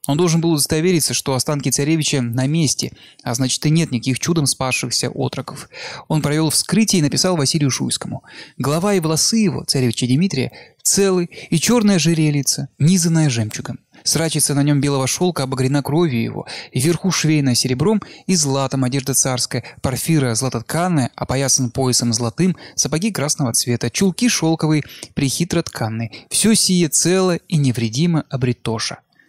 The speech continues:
Мощи убиенного отрока были взяты для упокоения в Москву. Процессию описывали так. Несли раку люди знатные, воины, граждане и земледельцы. В городах в Ростове и Переславце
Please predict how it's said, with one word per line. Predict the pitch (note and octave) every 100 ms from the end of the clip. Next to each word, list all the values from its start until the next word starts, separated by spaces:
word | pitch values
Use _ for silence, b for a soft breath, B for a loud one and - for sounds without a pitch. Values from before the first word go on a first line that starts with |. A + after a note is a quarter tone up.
| B -
Мощи | C#3+ G#3 -
убиенного | F#3+ D3 E3 F3 D3+
отрока | - F3 E3+ D3 C3+
были | C3+ C3
взяты | A#2+ C3 - G3+
для | D3
упокоения | A#2 A2+ - A#2+ C3 A#2
в | A2
Москву. | B2 - - E3 B B -
Процессию | B2+ - G#3 - C3
описывали | - B2+ B2 A2
так. | - - - _ _
Несли | D3 D#3+ A3 A3
раку | F3 E3+ D#3 B B B
люди | C#3+ G#3 F#3
знатные, | C3 C#3 D3+ - C3+
воины, | A#2 C3 E3 C#3
граждане | A#2+ B2 D#3 C3+ C3 B2+
и |
земледельцы. | A#2+ A#2+ A#2+ A#2 - C3 B B B
В | B2
городах | C3 D#3 F3+ -
в |
Ростове | D#3 - F#3+ F3
и | D3 -
Переславце | C#3+ C3 - F#3+ F#3+ -